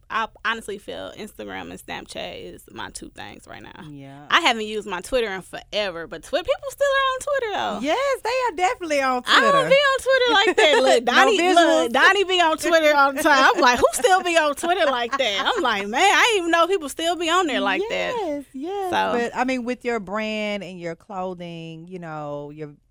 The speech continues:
Speaker 2: you would, you know, think that you're very visual, so
Speaker 1: Mm-hmm.
Speaker 2: everybody has to see the fashion.
Speaker 1: Yeah, I feel like everybody, the way I think, I think how,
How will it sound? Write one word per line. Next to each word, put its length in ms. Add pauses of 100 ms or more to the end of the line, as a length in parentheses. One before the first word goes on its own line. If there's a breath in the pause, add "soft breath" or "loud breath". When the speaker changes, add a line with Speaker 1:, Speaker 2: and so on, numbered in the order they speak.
(120)
Speaker 2:
you 160
would, 240 (420)
you 160
know, 240
think 180
that 220
you're 100
very 280
visual, 580
so 120
Speaker 1:
Mm-hmm. 400
Speaker 2:
everybody 360
has 220
to 100
see 180
the 140
fashion. 640
Speaker 1:
Yeah, 340
I 100
feel 140
like 160
everybody, 560 (420)
the 200
way 220
I 200
think, 340
I 120
think 240
how, 280